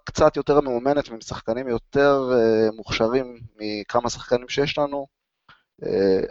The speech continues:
לא אגיד לך הייתה מנצחת, אבל הייתה שמה שם לפחות שני שערים, בטח החמצה של מרסיאל. אה,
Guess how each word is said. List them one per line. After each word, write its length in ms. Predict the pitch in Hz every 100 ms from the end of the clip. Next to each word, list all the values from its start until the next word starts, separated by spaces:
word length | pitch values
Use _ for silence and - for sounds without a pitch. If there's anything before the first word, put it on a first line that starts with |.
| -
לא 140 | 120 123
אגיד 160 | 123
לך 80 | -
הייתה 200 | 127 139
מנצחת, 800 | 131 120 - - 123 - - - - -
אבל 280 | 104 107
הייתה 260 | 107 107 127
שמה 280 | - 117 117
שם 200 | 113 104
לפחות 440 | 101 101 - 107
שני 180 | - 98
שערים, 360 | - 95 98 98
בטח 240 | 113 113 110
החמצה 400 | 101 104 - 107
של 120 | 101
מרסיאל. 480 | 98 95 - 101 95 _ _ - - - - - - _ _ -
אה, 500 | 113 110 107 107 110